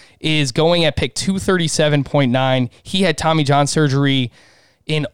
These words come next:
August of twenty nineteen, so he will be eighteen months removed from to-, uh, Tommy John surgery in February when pitchers and catchers report. Uh, and apparently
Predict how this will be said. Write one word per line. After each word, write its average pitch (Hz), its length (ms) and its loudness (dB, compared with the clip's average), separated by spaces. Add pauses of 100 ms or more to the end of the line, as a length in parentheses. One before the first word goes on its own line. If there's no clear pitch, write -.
August 165 480 2
of 131 160 -4
twenty 156 300 0
nineteen, 135 600 0
so 131 180 -2
he 190 140 -2
will 202 80 4
be 165 220 -2
eighteen 170 440 -4
months 151 320 0
removed 139 380 2
from 131 200 -2
to-, 139 280 -2
uh, 117 160 0
Tommy 151 260 0
John 135 220 2
surgery 127 600 -2 (840)
in 139 180 -2
February 131 760 0
when 123 220 -2
pitchers 143 320 -4
and 131 80 -4
catchers 131 460 -4
report. 135 560 -2 (440)
Uh, 131 340 -2
and 139 160 -4
apparently 156 720 0